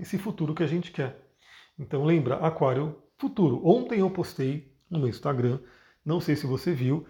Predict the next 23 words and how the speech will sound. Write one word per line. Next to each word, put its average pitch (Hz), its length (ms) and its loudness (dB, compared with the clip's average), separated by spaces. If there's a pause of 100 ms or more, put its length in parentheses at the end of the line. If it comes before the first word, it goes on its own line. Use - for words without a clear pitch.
(100)
Se - 120 -2
você 285 220 4
não 160 140 6
viu, 135 220 6
o 175 40 2
que, 175 140 -4
que 147 80 -2
eu 165 40 6
recomendo? 135 540 2
Vá 117 140 6
lá 127 80 8
no 170 80 2
meu 185 80 4
Instagram, 156 440 2 (260)
segue, 156 440 4
caso 123 280 0
você 123 180 -2
ainda 120 160 2
não 151 100 0
siga, 156 420 0 (300)
ative 202 460 0
as 170 140 6
notificações, 147 1080 2